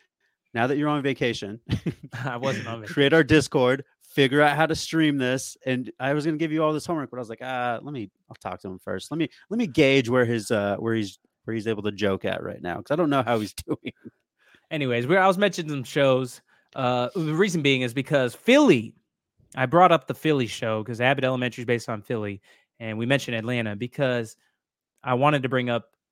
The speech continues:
Speaker 2: what Joel Embiid was able to do the other night, being the Philly guy, and we gotta get into N B A right now. So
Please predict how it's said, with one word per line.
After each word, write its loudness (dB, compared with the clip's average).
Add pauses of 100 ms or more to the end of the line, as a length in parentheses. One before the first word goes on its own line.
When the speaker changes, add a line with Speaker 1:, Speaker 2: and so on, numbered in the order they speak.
(160)
Speaker 2:
what -4
Joel 0
Embiid -6
was -6
able -8
to -18
do -8 (360)
the -4
other -4
night, -8 (440)
being 4
the -2
Philly -2
guy, -4
and 6 (440)
we 0
gotta 6
get 0
into -2
N -2
B -4
A -4
right -14
now. -20
So -10